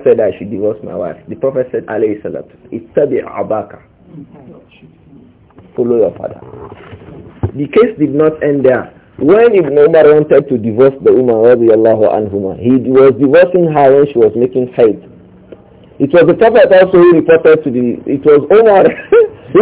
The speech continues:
reported to the father, "Hey, look at this boy. He is divorcing woman in, when the woman is in haid." <laughs> So they call him.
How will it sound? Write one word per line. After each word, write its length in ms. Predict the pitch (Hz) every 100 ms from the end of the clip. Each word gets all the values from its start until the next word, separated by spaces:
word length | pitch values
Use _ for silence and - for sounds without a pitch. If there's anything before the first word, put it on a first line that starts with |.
| 185
reported 400 | 170 170 175 175
to 80 |
the 80 | 147
father, 400 | 139 151 147 143
"Hey, 320 | 170 190 190 175
look 200 | 180 175
at 160 | 147
this 160 | 147 160 - - - - - - -
boy. 240 | 131 131 110 - 175 - 143
He 80 |
is 240 | 156 160 143
divorcing 560 | 165 190 226 214 214 196
woman 320 | 175 165 151
in, 380 | 143 139 135 131
when 240 | 180 180
the 80 | 151
woman 320 | 160 160 151
is 140 | 127 127
in 100 | 123 123
haid." 240 | 139 127
<laughs> 100 | 113 - - - - - - -
So 100 | - -
they 240 | 196 - -
call 240 | - 175 156
him. 260 | 151 123